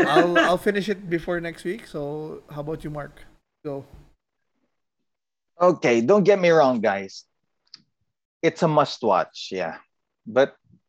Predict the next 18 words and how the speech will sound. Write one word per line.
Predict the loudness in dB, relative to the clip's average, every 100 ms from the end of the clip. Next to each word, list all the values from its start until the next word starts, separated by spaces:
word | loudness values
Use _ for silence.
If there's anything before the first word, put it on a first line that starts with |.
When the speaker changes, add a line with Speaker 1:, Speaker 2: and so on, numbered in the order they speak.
| -8
Speaker 2:
unless | -4 0 4 4 2 -2 -8
it, | -8 _ _ _ _ _ -18
it's | -18 -4
like | 4 6 6 0 _ _ _ _ _ _ _ -2
every | 2 2 2 -2 0 -2 -6 _
Korean | -2 0 2 2 0 -2 -6 -10 -16 _
K-drama | 0 0 0 -2 0 -2 -4 -6
I've | -8 -10
seen, | -6 -2 -2 -4 -8 _ _ -4
every | -2 -2 -2
Korean | 0 0 0 -2
movie, | -4 -4 -6 -8 -10 _ _ _ -20 _ _ _ _ -6
it's, | -6 _ -20 -20 _ _ _ _ _ -12
it's | -12 -6
well | -4 2 6 6 6
made, | 2 2 0 -6 _ _ _ _ -10
Hollywood | 0 2 4 2 0
quality. | -2 0 0 -6 -12